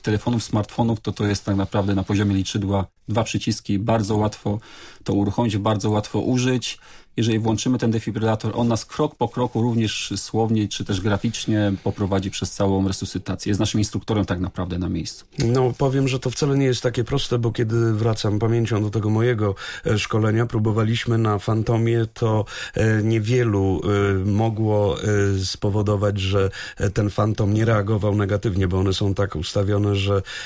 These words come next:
Speaker 2: e, potrafią pokazać, że pacjent już odszedł.
Speaker 1: Potrafią pokazać, może tak, no są symulatory zaawansowane, które, gdzie, na których gdzie źle będziemy podejmować medyczne czynności ratunkowe, czy też, em, pierwszą pomoc, to one nam pokażą, że no nie poszło.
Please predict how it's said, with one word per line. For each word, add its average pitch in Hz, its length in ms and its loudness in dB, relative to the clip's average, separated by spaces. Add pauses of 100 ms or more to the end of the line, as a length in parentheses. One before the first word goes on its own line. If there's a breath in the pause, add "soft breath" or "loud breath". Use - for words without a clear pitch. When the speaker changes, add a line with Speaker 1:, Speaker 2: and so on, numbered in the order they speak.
(100)
Speaker 2:
e, 104 120 2
potrafią 104 460 0
pokazać, 101 460 0
że 98 160 0
pacjent 95 460 0
już 101 180 0
odszedł. - 380 -2 (540 loud breath)
Speaker 1:
Potrafią 160 400 0
pokazać, 143 540 0
może 131 220 2 (440)
tak, 127 260 0
no 120 80 2
są 120 420 2
symulatory 107 580 0
zaawansowane, 101 640 0
które, 98 440 0
gdzie, 98 340 0 (480)
na 101 280 -2
których 101 280 -2
gdzie 101 220 0
źle 104 200 2
będziemy 104 260 2
podejmować 98 400 0
medyczne 101 320 0
czynności 101 320 -2
ratunkowe, 104 360 0
czy - 120 -10
też, - 340 -4
em, 98 680 0
pierwszą 101 280 0
pomoc, 104 280 0
to - 80 0
one 98 160 2
nam 98 140 0
pokażą, 92 420 -2
że 92 260 -2
no 110 160 2
nie 101 140 2
poszło. - 380 -6